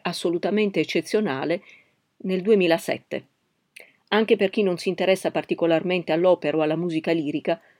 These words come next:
ascoltare dei pezzi famosi di, eh, Bohème, di Aida, di Tosca, di Rigoletto, del Trovatore, cantati dal maestro Pavarotti, è un'esperienza unica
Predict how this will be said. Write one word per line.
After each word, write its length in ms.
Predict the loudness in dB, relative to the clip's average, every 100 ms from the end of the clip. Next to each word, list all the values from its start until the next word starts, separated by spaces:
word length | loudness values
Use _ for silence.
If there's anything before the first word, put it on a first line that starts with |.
| _
ascoltare 680 | -6 -2 0 2 4 4 4
dei 220 | 2 2
pezzi 380 | 4 4 2 -6
famosi 720 | -2 0 4 2 0 -4 -6 -8 _ _ _ _ _ _ _
di, 460 | -16 -10 -4 0
eh, 540 | 0 0 0 -4 -6 -6
Bohème, 800 | 2 4 8 8 6 4 -4 -2
di 140 | 0
Aida, 420 | 2 2 0 2 0
di 160 | 0
Tosca, 460 | 4 6 4 0 -4
di 140 | -2
Rigoletto, 680 | -2 0 2 2 -2 -4 -6
del 180 | -6 -4
Trovatore, 800 | -2 -2 0 2 4 4 0 -6 _ _
cantati 540 | -6 -4 0 0 0 0
dal 160 | 0
maestro 380 | 0 -2 -2 -2
Pavarotti, 680 | 0 2 2 -2 -4 -8 -8 _ -4
è 100 | 0
un'esperienza 720 | 2 0 2 2 0 0 -2 0
unica 580 | -2 -2 -2 -2 -4